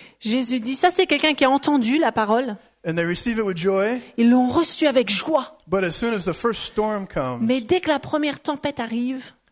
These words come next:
Speaker 2: the, the, the seed wasn't able to put down roots.
Speaker 1: la semence n'a pas pu, euh, faire pousser de racines.
Speaker 2: So the storm just blows it over.
Speaker 1: Donc, euh, la tempête emmène cette, cette semence.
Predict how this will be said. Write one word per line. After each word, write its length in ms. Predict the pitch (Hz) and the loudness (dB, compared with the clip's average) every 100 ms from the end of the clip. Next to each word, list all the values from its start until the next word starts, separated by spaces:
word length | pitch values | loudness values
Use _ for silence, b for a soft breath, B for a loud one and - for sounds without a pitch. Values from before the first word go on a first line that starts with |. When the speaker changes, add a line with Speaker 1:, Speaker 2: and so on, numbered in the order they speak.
| _ 156 | _ -2
Speaker 2:
the, 220 | 160 165 | -2 -2
the, 100 | 165 143 _ 165 | -6 -6 _ -8
the 80 | |
seed 320 | 143 - 226 185 | -6 -4 -4 -2
wasn't 280 | 180 170 165 | -2 -2 -4
able 180 | 160 151 | -2 -6
to 60 | |
put 240 | 147 170 - | -6 -6 -4
down 180 | 151 135 | -4 -4
roots. 420 | 147 131 - - - B B B B | -6 -8 -12 -18 -18 B B B B
Speaker 1:
la 140 | 240 | -2
semence 340 | 247 320 359 - | 0 0 0 0
n'a 120 | 269 | 0
pas 140 | 277 262 | 2 -2
pu, 300 | - 277 262 | -2 0 4
euh, 180 | 233 | 2
faire 200 | 220 247 | 2 -2
pousser 320 | - 262 - 233 | -2 -6 -2 -2
de 80 | |
racines. 580 | 226 240 - 440 240 175 - _ | -2 -4 -2 0 0 -4 -10 _
Speaker 2:
So 140 | 156 | -8
the 80 | 135 | -8
storm 320 | - 156 147 127 | -8 -8 -8 -8
just 180 | 113 | -12
blows 220 | 127 127 123 | -8 -8 -8
it 100 | 120 | -10
over. 240 | 120 107 92 _ _ | -10 -12 -20 _ _
Speaker 1:
Donc, 360 | 202 262 269 269 | -2 0 0 0
euh, 340 | 240 226 220 - - - | 0 2 2 0 -4 -6
la 160 | 233 | -4
tempête 480 | 240 240 277 277 - - _ | -4 -4 -4 -6 -10 -20 _
emmène 720 | 262 269 294 330 226 185 180 180 _ | -4 -2 -4 -4 -6 -6 -8 -10 _
cette, 420 | - - 202 - _ | -16 -6 -6 -8 _
cette 560 | - - - - 196 - _ _ - | -20 -20 -16 -10 -10 -10 _ _ -16
semence. 680 | - 185 185 - - - | -10 -10 -12 -16 -20 -20